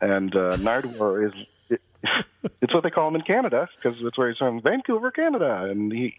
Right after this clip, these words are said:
and, uh, Nardwuar is actually, is literally a made-up word. He just thought it was an odd, silly-sounding word, so he, he wanted something that sounded unique. And then, uh, he's, he had his name changed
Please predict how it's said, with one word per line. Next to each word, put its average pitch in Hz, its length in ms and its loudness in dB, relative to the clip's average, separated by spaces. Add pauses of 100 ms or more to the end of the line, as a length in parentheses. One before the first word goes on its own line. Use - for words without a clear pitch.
and, 120 320 2
uh, 95 480 0
Nardwuar 120 600 2
is 98 60 -8
actually, 120 360 -2
is 104 160 -4
literally 131 420 0
a 104 60 -2
made-up 107 340 0
word. 87 300 -4 (840)
He 101 80 2
just 110 200 0 (300)
thought 104 180 4
it 98 120 -2
was 104 140 -2
an 107 100 0
odd, 98 360 0
silly-sounding 98 600 0
word, 95 380 -2
so 95 160 0
he, 101 160 -4
he 101 80 -2
wanted 107 320 0
something 92 300 -2
that 92 160 -4
sounded 90 320 0 (160)
unique. 107 340 0 (640)
And 90 160 2
then, 92 220 2
uh, 90 260 0 (100)
he's, 107 140 0 (140)
he 104 80 2
had 104 240 2
his 95 100 -6
name 104 160 0
changed 90 340 -2